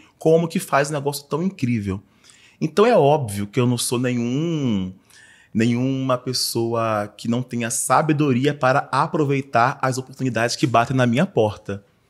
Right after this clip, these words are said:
né? A minha vida é feita de muitas poucas oportun-, oportunidades. Eu sou um, um homem preto periférico. Coisas que eu não tenho na minha vida foram oportunidades. Eu, eu tive que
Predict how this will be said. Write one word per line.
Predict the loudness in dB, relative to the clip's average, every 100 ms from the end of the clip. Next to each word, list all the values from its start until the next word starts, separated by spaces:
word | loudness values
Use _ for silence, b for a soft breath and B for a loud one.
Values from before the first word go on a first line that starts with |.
| _
né? | 2 4 2 -2 B B
A | 0
minha | 2 0
vida | 2 2
é | 2
feita | 0
de | 0
muitas | 0 2 2 0 -2
poucas | 0 0 2 0 0 0
oportun-, | -2 -4 -4 -6 _ -4
oportunidades. | -2 -2 -4 _ _ 0 0 -2 -6 -2 -2 -2
Eu | -4
sou | -4 -4 -6 -6 -2
um, | -2 -2 -6 _ -2
um | 0
homem | 2 -2
preto | -2 -2 -2
periférico. | -4 -6 -2 2 2 0 -10 -20 b b b 4
Coisas | 4 4 0
que | 0
eu | 0
não | 2 0
tenho | 0 -2 2
na | 2
minha | 2
vida | 0 0 0
foram | 0 -2 0
oportunidades. | 4 6 6 2 0
Eu, | -4 -8
eu | -8
tive | -8
que | -8 -10